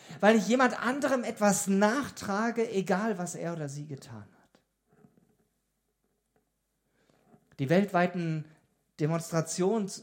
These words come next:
unter diesem Slogan Black Lives Matter, schwarzes Leben zählt,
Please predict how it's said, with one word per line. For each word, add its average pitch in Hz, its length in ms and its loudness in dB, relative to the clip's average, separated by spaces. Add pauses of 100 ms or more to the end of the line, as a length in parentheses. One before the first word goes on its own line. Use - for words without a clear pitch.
(140)
unter 170 180 -6
diesem 160 260 -8
Slogan 175 640 -4
Black 165 340 -2
Lives 156 580 -6
Matter, 180 600 -6 (720)
schwarzes 156 800 -8
Leben 143 380 -8
zählt, 165 680 -2